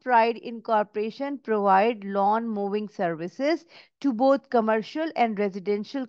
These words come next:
customers। The company perform adjusting entry on monthly ba-, basis, whereas closing entries are prepared annually।" तो क्लास याद रखिएगा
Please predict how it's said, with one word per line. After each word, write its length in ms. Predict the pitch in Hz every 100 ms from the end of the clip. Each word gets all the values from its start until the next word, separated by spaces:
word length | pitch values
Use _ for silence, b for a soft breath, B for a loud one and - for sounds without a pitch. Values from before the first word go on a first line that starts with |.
| -
customers। 720 | 180 - 254 269 302 330 302 _ b b -
The 80 | 233
company 460 | 247 285 277 311 294
perform 520 | 269 262 - 269 269 254 226
adjusting 540 | 196 240 233 269 262 -
entry 380 | 233 226 254 254
on 220 | 262 240 190
monthly 380 | 170 190 - 269
ba-, 380 | 285 294 - -
basis, 560 | 220 269 - 311 320 240
whereas 420 | 226 240 240 233 -
closing 360 | 226 233 240 269
entries 480 | 226 214 233 226 208
are 160 | 220 208
prepared 400 | 208 202 262 311 320 B B _ 247
annually।" 500 | 247 233 214 190 175
तो 80 |
क्लास 380 | 233 269 277 294
याद 300 | 262 269 294
रखिएगा 560 | 269 262 - 254 254 294